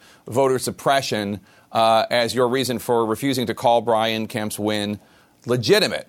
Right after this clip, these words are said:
Uh, now, you didn't challenge it in courts, uh, but you obviously, uh,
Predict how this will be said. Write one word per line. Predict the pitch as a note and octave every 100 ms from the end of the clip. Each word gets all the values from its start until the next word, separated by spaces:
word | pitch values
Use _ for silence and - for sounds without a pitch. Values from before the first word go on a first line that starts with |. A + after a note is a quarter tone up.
| _
Uh, | - G#2+ G#2+
now, | A#2
you | B2+
didn't | C3 G#2+
challenge | D3+ C3+ C3+ A#2+
it | A#2+
in | A2+
courts, | - C#3 A2 - -
uh, | G#2+ A#2 A2
but | G#2+
you | A2+ A2+
obviously, | A2 A2+ - A2+ G#2+ G#2+ - _ -
uh, | G#2 G#2+ G#2+